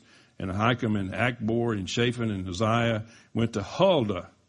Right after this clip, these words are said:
Probably they, she'd be Hilda. But anyway, the prophetess, the wife of,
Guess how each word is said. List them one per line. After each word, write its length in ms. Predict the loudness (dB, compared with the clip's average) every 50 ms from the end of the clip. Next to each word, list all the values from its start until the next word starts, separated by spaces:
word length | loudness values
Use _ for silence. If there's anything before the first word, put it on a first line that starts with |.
| _ _ _ _ _ _ _ _ _ _ _ _ _ _ _ _
Probably 420 | 0 2 2 2 2 0 -2 -2
they, 280 | -2 0 0 0 0 0
she'd 340 | -2 -2 -2 -2 -2 -2 -2
be 180 | 0 0 0
Hilda. 560 | -2 0 2 2 2 2 2 0 -2 -8 -6 -2
But 120 | 0 2
anyway, 360 | 2 4 4 4 4 2 2 2
the 80 | -2
prophetess, 760 | 0 2 4 4 4 4 2 0 -4 -4 -4 -6 -8 -10 -10 -12 -20 -20 -20 -14 _
the 120 | 2 2 4
wife 320 | 6 4 4 4 2 0
of, 240 | -2 -2 -2 -6 -10